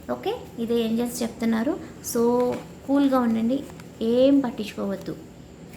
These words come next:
హ్యాపీగా ఉండండి, అంతే. నేనైతే ఇదే చెప్తా, ఓకే? So, ఇదండి ఈరోజు రీడింగ్. ఆ, రేపటి యూనివర్స్ గైడెన్స్ అన్నమాట.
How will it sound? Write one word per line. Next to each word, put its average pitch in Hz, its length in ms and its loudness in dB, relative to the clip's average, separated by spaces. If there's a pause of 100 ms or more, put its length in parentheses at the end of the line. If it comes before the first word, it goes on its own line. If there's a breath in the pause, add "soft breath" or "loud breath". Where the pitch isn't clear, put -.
హ్యాపీగా 233 460 -2
ఉండండి, 185 400 -2 (120)
అంతే. 202 300 0 (280)
నేనైతే 214 360 -2
ఇదే 202 120 -2
చెప్తా, 202 340 -6 (720)
ఓకే? 349 220 0
So, 247 180 2
ఇదండి 262 340 6
ఈరోజు 214 440 -2
రీడింగ్. 226 300 -2 (560 loud breath)
ఆ, 208 760 -2 (600)
రేపటి 330 760 4
యూనివర్స్ 233 640 2
గైడెన్స్ 196 340 0
అన్నమాట. 180 320 -6